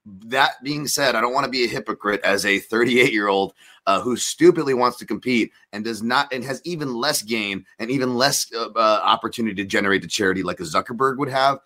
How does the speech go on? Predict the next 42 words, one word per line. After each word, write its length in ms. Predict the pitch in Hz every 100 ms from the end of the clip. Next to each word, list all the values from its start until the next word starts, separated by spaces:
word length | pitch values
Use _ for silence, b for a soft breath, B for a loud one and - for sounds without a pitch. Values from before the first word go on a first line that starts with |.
| _
So 160 | - 127
I'm 140 | 143
definitely 380 | 143 143 139 127
not 200 | 117 107
gonna 140 | 117 95
hate 240 | 104 104
on 80 | 101
the 60 | 92
guy. 320 | 104 104 101 b b
Although 240 | 110 117 117
I 100 | 113
will 220 | 110 117
say, 240 | - 110
I 60 | 101
think, 260 | 107 117 113
uh, 160 | 104 b b b 131
Elon 360 | 135 123 117
Musk's, 440 | 110 120 - - -
uh, 140 | 107 104
interest 360 | 120 117 117 101
in 100 | 104
fighting 300 | - 104 107
him 100 | 107
is 100 | 95
about 220 | 95 104
as 100 | 101
comparable 680 | - 87 107 104 95 101 98
to 200 | - 98
John 260 | 95 98 98
Jones's 320 | 101 98 90
interest 380 | 101 95 98 101
in 80 |
fighting 480 | - 101 98 90 82
Ngannou. 400 | 113 120 120 117 b b -
And 220 | 98 98
Musk 260 | 117 117 107
is 120 | -
too 200 | - 160
busy 300 | 139 123 120
destroying 460 | 101 - 117 120
the 80 | 117
platform, 680 | - 104 104 - 110 104 101